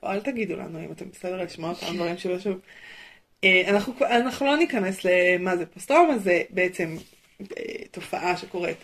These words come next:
Speaker 1: פוסט אחרי הטראומה, במשך, אם זה, יש לזה כל מיני מדדים כאלה סבירים, חודש אחרי, שנה אחרי,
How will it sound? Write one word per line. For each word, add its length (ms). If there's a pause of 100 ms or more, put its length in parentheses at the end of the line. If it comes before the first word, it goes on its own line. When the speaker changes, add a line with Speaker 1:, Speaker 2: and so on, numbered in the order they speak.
(160)
Speaker 1:
פוסט 420
אחרי 380 (440)
הטראומה, 540
במשך, 640 (760)
אם 140
זה, 140 (640)
יש 240
לזה 160
כל 160
מיני 300
מדדים 460
כאלה 520
סבירים, 640
חודש 400
אחרי, 340
שנה 320
אחרי, 400